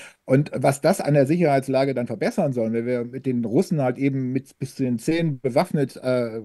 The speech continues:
an der Front stehen, das weiß ich nicht, ja. Und die Ukraine ist für meine Begriffe ein Zwischenstaat, äh, der jetzt, äh, nicht so klar als europäischer Staat definiert werden kann. Also es war ja früher sowieso mal Teil der Sowjetunion gewesen.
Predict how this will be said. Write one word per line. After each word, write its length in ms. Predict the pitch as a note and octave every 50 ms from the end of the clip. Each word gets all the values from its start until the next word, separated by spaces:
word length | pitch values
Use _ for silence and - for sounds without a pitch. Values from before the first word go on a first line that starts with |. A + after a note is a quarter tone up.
| G#2+ G#2+
an 120 | - B2+
der 100 | B2 A2+
Front 200 | - - E3 G#3
stehen, 180 | - - A#2+ A2+
das 160 | A2 G#2 -
weiß 220 | - G#2+ B2 - -
ich 120 | - -
nicht, 320 | C#3 D3+ D#3+ - - -
ja. 220 | - D2+ D2+ F2 G2
Und 240 | G2 A#2 B2+ A#2 G#2+
die 100 | B2 C#3+
Ukraine 540 | D3 C#3 - C#3 C#3 D#3+ F3 F3+ F3 E3+
ist 340 | E3+ - F3 E3+ - - -
für 80 | - C#3+
meine 300 | C3+ C3 D3+ F#3 F#3+ E3
Begriffe 340 | D3+ D3 C#3 E3 D#3+ - E3
ein 100 | D#3 C#3
Zwischenstaat, 720 | - - F3 G3 - F3+ C#3+ - - B2 B2 C3+ D3 - - - - - - - - _ -
äh, 340 | - C3+ B2+ C3+ C#3 C#3 C#3
der 400 | B2+ D3+ C#3+ C#3+ C#3+ C#3 C#3 C#3+
jetzt, 460 | D3+ C#3+ C#3 C#3 C3+ - - - D#3
äh, 360 | D3 C#3+ C#3+ C#3 C#3 C#3 C3+ C#3
nicht 260 | D3 D3 D#3+ D3 -
so 80 | - D3+
klar 460 | C3 - C#3+ C#3 C#3+ C#3+ D3 C#3+ A#2+
als 240 | C3+ C#3 C3+ - -
europäischer 520 | C#3+ B2 C3 B2 - C#3+ D3 C#3 C#3 B2+
Staat 360 | A#2 - B2+ B2+ C3 C3+ -
definiert 440 | C3 A2+ - B2+ B2+ C3+ D#3+ E3+ -
werden 300 | A2 G2 F2 F2 E2+ D2
kann. 300 | - F2 C#2+ C#2+ C2+ C2
Also 160 | D#2+ G2+ G#2
es 100 | G#2+ -
war 80 | - A#2
ja 120 | A#2+ A2+
früher 220 | - - C#3 B2 A2+
sowieso 280 | A2 G2+ G#2+ G2 A2
mal 100 | G2+ G2
Teil 200 | F#2 - G#2+ G2+
der 120 | G2 F#2+ F2+
Sowjetunion 600 | F2+ E2+ - G2+ A2+ A#2 B2+ A#2 A2 G2+ G#2+ G#2+
gewesen. 340 | G2 F#2 G#2 G#2 G2+ G#2